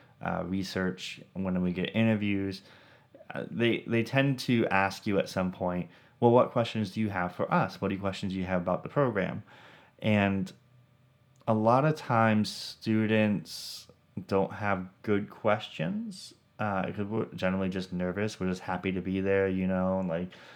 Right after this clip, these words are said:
and, you know, a lot of things are answered on the website, so you don't wanna ask something that's obviously on the website. It indicates that you haven't even bothered to look.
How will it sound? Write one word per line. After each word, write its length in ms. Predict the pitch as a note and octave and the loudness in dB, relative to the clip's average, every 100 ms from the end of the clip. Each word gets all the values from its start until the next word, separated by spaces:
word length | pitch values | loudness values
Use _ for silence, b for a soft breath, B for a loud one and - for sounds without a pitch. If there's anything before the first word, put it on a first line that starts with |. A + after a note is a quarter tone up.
| B B B _ _ | B B B _ _
and, 520 | D#2 F#2 F2+ F#2 F#2 | -2 0 2 2 0
you 120 | G#2+ G2+ | 0 4
know, 100 | F#2+ | 4
a 60 | |
lot 160 | G2 G#2 | 4 2
of 100 | F#2+ | 2
things 240 | G2+ F#2 | -2 2
are 80 | G2 | 2
answered 400 | - G2 F#2 G#2 | 2 -2 -2 -2
on 80 | G2 | -2
the 80 | G2 | 2
website, 600 | F#2 F2+ - F2+ F2+ E2+ | 0 0 -2 0 0 -2
so 80 | F#2 | -2
you 80 | |
don't 140 | F#2+ - | 0 0
wanna 220 | G#2 G2+ | 0 0
ask 320 | G2 G2 G2 - | 0 -2 -2 -6
something 220 | - G#2 | -4 -4
that's 160 | G2 - | -4 -4
obviously 480 | F2+ F#2+ G2 - F#2+ | -4 -2 -4 -4 -4
on 100 | G2+ | -2
the 60 | |
website. 500 | F#2+ F2+ F2 F#2+ F2+ E2+ | -2 -4 -4 -2 0 0
It 160 | F2+ - | -2 -4
indicates 440 | F#2+ F#2+ F#2 F#2+ | -4 -4 -4 -6
that 80 | F#2 | -4
you 100 | F#2 | -6
haven't 300 | F#2 F#2 F#2 | -6 -4 -4
even 220 | - G2 | -4 -6
bothered 320 | G2 F2+ F#2+ G#2 | -2 -2 -2 -4
to 60 | |
look. 460 | G#2+ G#2 F#2 F2+ | -2 0 0 -2